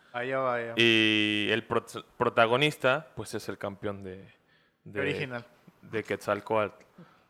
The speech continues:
Speaker 2: Entonces, ah, pero así es como de Quetzalcóatl. Y, pero hablan así bien extraño. El doblaje está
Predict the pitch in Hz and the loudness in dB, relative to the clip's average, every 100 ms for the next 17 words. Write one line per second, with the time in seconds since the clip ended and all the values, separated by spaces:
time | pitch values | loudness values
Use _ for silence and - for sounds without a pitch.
0 | _ _ 110 113 123 120 113 107 120 107 | _ _ -2 -2 0 4 4 6 6 6
1 | - 123 - 110 101 98 - 113 - 113 | 6 0 0 -2 -2 -2 0 0 4 4
2 | 104 - 113 98 101 - - _ - 110 | 4 2 2 2 0 -4 -20 _ -8 2
3 | 123 120 151 156 - 143 151 139 - 117 | 6 8 6 4 2 0 0 -2 -2 0
4 | 117 107 110 120 139 143 160 160 | 0 -2 0 0 -2 -2 -2 -2